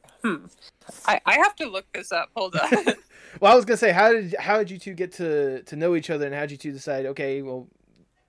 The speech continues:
Speaker 2: we, you know, h-, help me out, or help each other out for that one"?
Speaker 1: Okay, so yeah,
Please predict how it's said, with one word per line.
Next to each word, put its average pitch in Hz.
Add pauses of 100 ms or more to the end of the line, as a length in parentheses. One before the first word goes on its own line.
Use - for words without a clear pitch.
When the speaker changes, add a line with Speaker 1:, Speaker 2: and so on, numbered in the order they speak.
(160)
Speaker 2:
we, 135
you 135
know, 110
h-, - (140)
help 151
me 151
out, 143
or 123 (120)
help 165
each 156
other 135
out 139
for 131
that 107
one"? 92 (3250)
Speaker 1:
Okay, 165
so 202
yeah, 190